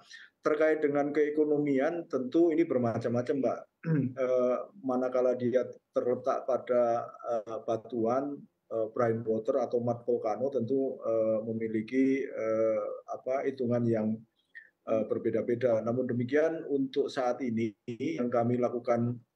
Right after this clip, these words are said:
penyelidikan awal, ini baru di, eh, tadi, di brine water dan mud volcano yang ada di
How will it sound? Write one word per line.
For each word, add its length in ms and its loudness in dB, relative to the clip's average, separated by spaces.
penyelidikan 500 0
awal, 480 0
ini 240 -4
baru 760 -2
di, 440 0
eh, 320 -4
tadi, 360 2
di 120 -2
brine 320 0
water 320 0
dan 240 0
mud 240 -4
volcano 480 0
yang 160 0
ada 240 -2
di 360 -4